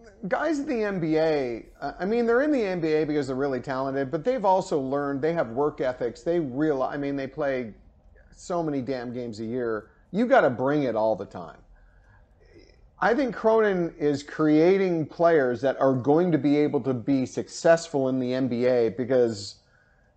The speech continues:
he's putting them through, <laughs> he's putting them through a boot camp.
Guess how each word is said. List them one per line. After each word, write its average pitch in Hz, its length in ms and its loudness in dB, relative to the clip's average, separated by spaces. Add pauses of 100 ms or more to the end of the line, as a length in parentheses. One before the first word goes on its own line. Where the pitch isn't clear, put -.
he's 208 240 2
putting 247 340 6
them 170 180 4
through, 170 280 2 (300)
<laughs> 220 240 -14
he's 254 180 4
putting - 280 4
them 180 120 4
through 156 200 4
a - 20 4
boot 175 320 4
camp. 127 300 0